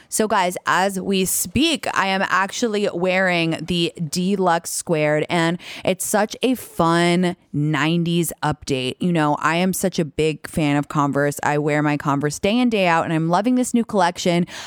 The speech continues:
because it's got a little edge. It just feels a little more fun, makes it a little bit more stylish, and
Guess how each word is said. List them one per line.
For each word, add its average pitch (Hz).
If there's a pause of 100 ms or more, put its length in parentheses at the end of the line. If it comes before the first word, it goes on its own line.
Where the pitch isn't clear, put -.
(100)
because 202
it's 180
got 180
a 302
little 269 (220)
edge. 170
It -
just -
feels 254
a 233
little 240 (220)
more 156
fun, 277
makes 185
it 165
a 160
little 156
bit 147
more 143
stylish, 277 (340)
and 185